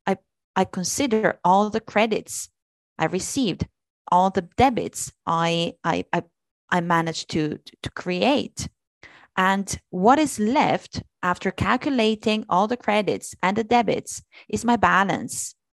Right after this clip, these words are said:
the money that's, that I'm still allowed to use, uh, from in, that is still mine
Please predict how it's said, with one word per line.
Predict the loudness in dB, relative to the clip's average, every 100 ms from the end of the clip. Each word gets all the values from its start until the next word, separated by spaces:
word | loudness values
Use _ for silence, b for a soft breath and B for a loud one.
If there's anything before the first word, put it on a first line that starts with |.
| _ _
the | -2
money | 0 2 4
that's, | 2 2 -6 -16 _ _ _
that | 2
I'm | 2 0 -6 _ _ _
still | -14 -12 -14 _ 2 4 2 -2 _ _ -2
allowed | 0 2 4 4 2 -4 -10
to | -6
use, | -4 -4 -2 -2 -2 -6 -10 -12 _ _ _ _ _ -4
uh, | -2 -2 -4 -8 _ -4
from | -2 -2 -4
in, | -6 -8 -20 _
that | 0 0 _
is | -10
still | -8 -2 0 0 -4 _ _
mine | -8 0 2 2 -2 -4